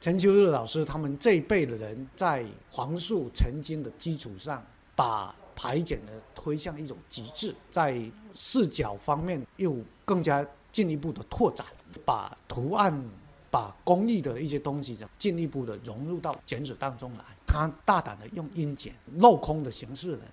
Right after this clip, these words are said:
把剪纸的特性呢，又另外一面呢挖掘出来。所以说他们这一代人又有新的创造。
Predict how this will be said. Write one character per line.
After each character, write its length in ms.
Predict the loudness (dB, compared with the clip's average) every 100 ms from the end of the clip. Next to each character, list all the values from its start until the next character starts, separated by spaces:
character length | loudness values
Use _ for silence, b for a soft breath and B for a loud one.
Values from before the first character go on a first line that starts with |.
| _
把 180 | -2 -2 -8
剪 240 | -6 -4
纸 140 | -4 -6
的 100 | -8 -6
特 220 | -2 -2
性 280 | -2 -8 -10
呢， 60 | -14 -18 -6
又 200 | -4 -4 -10 -16
另 240 | 0 2 4
外 140 | 2
一 60 | 2
面 240 | -2 -4
呢 60 | -8 -8
挖 160 | -4 -4
掘 140 | -6
出 180 | -12 -14
来。 160 | -16 -20 -20 B B
所 220 | 0 4
以 80 | 4
说 280 | 2 2 2
他 140 | 2
们 180 | 0 -2
这 140 | 0 0
一 40 |
代 160 | 2 0
人 160 | -2 -10 -6
又 140 | -4 -4
有 160 | -6
新 300 | -8 -6 -6
的 100 | -8 -12
创 200 | -14 -14
造。 140 | -14